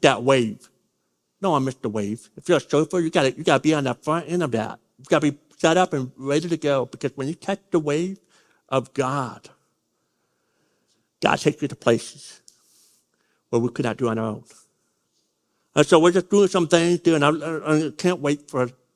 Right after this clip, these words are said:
that to happen. But let me, I'm, I'm, I know I'm over time. It's all good, though. It's all good. The takeaway is this.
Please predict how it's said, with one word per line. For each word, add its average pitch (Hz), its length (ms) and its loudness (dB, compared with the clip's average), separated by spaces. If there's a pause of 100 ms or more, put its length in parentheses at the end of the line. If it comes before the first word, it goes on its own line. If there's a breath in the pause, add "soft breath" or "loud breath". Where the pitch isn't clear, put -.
that 123 200 -2
to 120 60 -16
happen. 107 340 -10
But 131 120 -8
let 156 80 -2
me, 156 80 -2 (140)
I'm, 139 200 -12 (380)
I'm, 143 220 -14
I 139 100 -8
know 131 120 -4
I'm 113 100 -6
over 107 160 -8
time. 101 320 -12 (320)
It's - 260 -12
all 127 120 0
good, 110 160 -8
though. 113 180 -12 (680)
It's - 760 -18
all 113 100 -4
good. - 180 -20 (1400)
The - 80 -4
takeaway 139 440 -2
is 110 80 -4
this. - 480 -16